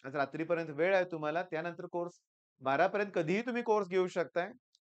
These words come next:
फ्री कंटेंट बघा, तुम्हाला नक्की आवडणार आहे, लक्षात घ्या. ओके, मग चला, हा व्हिडिओ थांबवतोय मी.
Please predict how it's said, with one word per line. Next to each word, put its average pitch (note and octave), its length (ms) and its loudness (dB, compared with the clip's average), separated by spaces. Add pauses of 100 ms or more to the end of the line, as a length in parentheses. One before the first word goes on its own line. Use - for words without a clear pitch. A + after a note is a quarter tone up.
फ्री G3+ 160 -4
कंटेंट A3 400 0
बघा, G#3 160 2
तुम्हाला A#3 520 -2
नक्की - 520 -6
आवडणार G3+ 540 4
आहे, D3+ 100 0
लक्षात B2 300 -6
घ्या. G#2+ 300 -6
ओके, F#3 200 0
मग A3+ 80 -2
चला, A3 220 0 (440)
हा F3 60 4
व्हिडिओ G3 280 6
थांबवतोय A3 420 4
मी. B3 200 -2